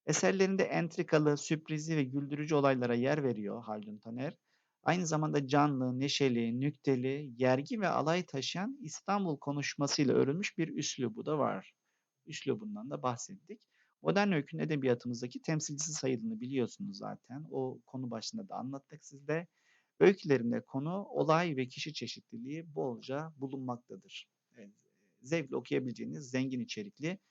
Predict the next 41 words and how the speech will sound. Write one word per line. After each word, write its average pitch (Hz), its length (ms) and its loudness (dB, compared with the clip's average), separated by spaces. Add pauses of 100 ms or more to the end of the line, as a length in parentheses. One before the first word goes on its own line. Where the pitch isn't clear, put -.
(220)
bir 156 280 -2
yazar 123 300 -2
olduğunu 107 400 -8
tekrarlıyoruz. 107 800 -8 (520)
Evet, 196 160 0
eserleri 190 520 2
burada 190 220 -2
arkadaşlar. 143 760 -6
Eserlerin 160 580 0
tür 160 200 -4
olarak 151 340 2
ayrımına 147 460 2
vardığımızda 139 600 0
gördüğünüz 139 460 2
gibi 131 180 0
fıkra, 139 400 0
gezi, 131 280 0
söyleşi 127 500 0
yazıları 120 340 2
da 120 120 4
var. 147 200 0 (360)
Bunlardan 147 360 4
çıkarsa 139 640 0
ten, 139 380 0 (320)
ölürse 135 440 4
ten 139 180 2
ölür, 131 260 0
canlar 131 340 2
ölesi 120 480 -2
değil. 120 260 2
Bu 135 100 -4
daha 117 200 2
çok 98 220 -6
çıkıyor. 180 280 -6
Deve 156 200 4
Kuşu'na 156 240 -2
mektupları 139 460 -2
zaten 139 340 0
anlarsınız 123 600 0
kimin 104 240 -6
olduğunu. 110 480 -10